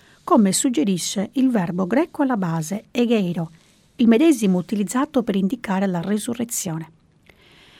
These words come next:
Più che a una costruzione, il riferimento è chiaramente ad un corpo, ma queste sottigliezze non sono decifrabili per i contemporanei di Gesù. Il culto del tempio è terminato, perché c'è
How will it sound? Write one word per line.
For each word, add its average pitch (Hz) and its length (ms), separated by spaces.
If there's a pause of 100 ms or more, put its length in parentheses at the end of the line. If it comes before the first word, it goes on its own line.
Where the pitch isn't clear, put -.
(120)
Più 392 400
che 202 140
a 196 120
una 208 340
costruzione, 180 1040 (140)
il 247 100
riferimento 254 720
è 196 80
chiaramente 294 720
ad 220 160
un 247 160
corpo, - 540 (460)
ma 240 120
queste 196 300
sottigliezze - 960
non 220 160
sono 208 320
decifrabili 175 880
per - 140
i 165 80
contemporanei 170 920
di 196 140
Gesù. 202 320 (840)
Il 220 180
culto 226 300
del 196 200
tempio 214 400
è 185 80
terminato, 170 800 (420)
perché 208 300
c'è 214 340